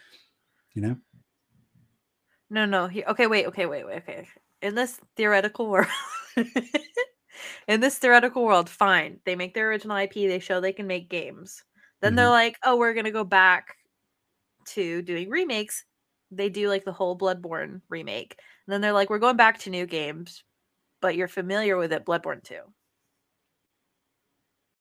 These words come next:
Speaker 1: That, see that, I think that
Speaker 2: <laughs>
Speaker 1: we're getting more to stretch territory again. I'm not sure about that one, but you never know.
Speaker 2: Yeah, yeah, you never know. <laughs>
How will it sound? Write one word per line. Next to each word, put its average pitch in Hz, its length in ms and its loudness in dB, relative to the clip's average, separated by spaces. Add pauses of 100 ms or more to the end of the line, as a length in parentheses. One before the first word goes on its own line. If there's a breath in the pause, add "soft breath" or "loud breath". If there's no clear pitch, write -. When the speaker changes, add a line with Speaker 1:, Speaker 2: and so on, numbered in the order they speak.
(1040)
Speaker 1:
That, 117 200 -2 (140)
see 120 300 2
that, 104 300 2 (120)
I - 100 2
think - 180 8
that - 200 6 (120)
Speaker 2:
<laughs> - 120 -10
Speaker 1:
we're 104 140 0
getting 107 360 4
more 101 180 2
to - 60 4
stretch - 500 0
territory 92 560 0
again. 92 260 -4
I'm 92 100 -2
not 101 140 -6
sure 104 160 -2
about 92 180 -6
that 90 180 -10
one, 87 180 -10 (1080 soft breath)
but 92 220 -6 (200)
you 110 80 -2
never 104 180 2
know. 110 160 4 (320)
Speaker 2:
Yeah, 175 300 0
yeah, 226 180 8
you 214 140 6
never 285 180 8
know. 370 140 10 (260)
<laughs> - 460 0